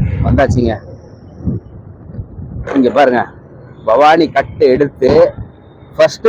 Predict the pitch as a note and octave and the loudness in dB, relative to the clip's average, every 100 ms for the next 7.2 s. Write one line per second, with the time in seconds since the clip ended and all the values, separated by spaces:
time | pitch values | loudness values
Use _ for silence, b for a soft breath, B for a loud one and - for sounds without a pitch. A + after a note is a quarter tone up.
0 | G3+ E3+ - F3 - - - - A#2 C#3 | 4 2 2 0 0 -4 -18 -10 0 2
1 | A#2+ A#2 B2 A#2+ C#3+ A#2 C3+ C#3+ - A#2+ | 2 2 2 2 2 2 2 2 0 2
2 | A#2+ A2 G#2+ G#2 - - - - - - | 2 2 0 -4 -14 -20 -20 -20 -20 -18
3 | - A#2 C#3 D3 D3 - A#2+ C3 - C3+ | -2 2 4 4 0 -2 -2 -2 0 0
4 | A#2+ B2 A#2+ B2+ B2 G#2+ B2 A2 B2 A#2 | 2 2 2 2 0 0 -2 2 2 2
5 | - A2 G#2+ A2 G#2 G#2 G#2+ A2+ A#2 B2 | -2 -2 0 0 -2 -6 -2 0 0 -2
6 | A#2+ A#2 A#2 A#2+ - B2+ - B2+ B2 C3+ | -2 0 2 0 0 -2 -2 -2 -2 0
7 | A#2+ A#2+ | 0 0